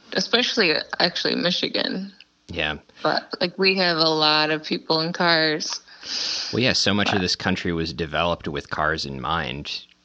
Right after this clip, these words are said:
Speaker 2: I mean,
Speaker 1: Yeah.
Speaker 2: it, you have to live in certain types of cities where it's even reasonable to live close enough to walk.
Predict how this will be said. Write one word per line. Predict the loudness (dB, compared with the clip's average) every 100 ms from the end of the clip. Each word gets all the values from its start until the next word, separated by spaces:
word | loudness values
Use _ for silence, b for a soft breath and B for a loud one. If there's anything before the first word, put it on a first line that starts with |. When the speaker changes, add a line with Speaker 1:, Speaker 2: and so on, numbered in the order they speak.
| -2
Speaker 2:
I |
mean, | 2 2
Speaker 1:
Yeah. | 4 2 2 0 -2 -4 -8 B B B -8
Speaker 2:
it, | -8 _ -8
you | -2
have | 0 0
to | -4
live | -2 -2
in | -2 -2
certain | 0 0 -2 -2
types | -2 -2 -2
of |
cities | 0 0 -2 -4
where | -6 -6
it's | -4
even | -6 -6 -8 -10 -14 _ _ _ _ _ _ -14
reasonable | -8 -4 -2 -2 -6 -6 -8
to | -8
live | -8 -8 -8
close | -6 -4
enough | -4 -8
to | -10
walk. | -8 -8 -8